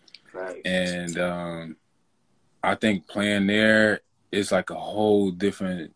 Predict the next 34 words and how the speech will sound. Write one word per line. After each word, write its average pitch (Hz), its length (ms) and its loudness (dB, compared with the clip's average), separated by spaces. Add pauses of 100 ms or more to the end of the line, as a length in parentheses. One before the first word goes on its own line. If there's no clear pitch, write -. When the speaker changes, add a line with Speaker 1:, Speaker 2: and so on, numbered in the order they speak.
Speaker 2:
type 95 240 -6
of 82 120 -10
ball 95 300 0
game 87 480 -8 (720)
to, 104 120 0
like, 87 480 2 (240)
anywhere 98 500 2
else 101 300 2
in 90 100 -2
the 87 80 -8
country. 92 480 -4
Like, 87 400 -6
even, 131 600 4
even 127 260 2
when 101 160 2
I 104 120 6
was 110 160 4
playing 107 760 0
s-, - 320 -10
other 104 180 0
people 104 400 0
that 95 120 6
was, 90 100 0
like, 87 160 -2
from 85 180 -8
other 92 160 0
places, 90 600 -4
like, 78 240 -10 (520)
they 98 140 2
just 92 260 -4
play 104 320 2
so - 240 0
much 92 260 -2
differently. 85 640 -2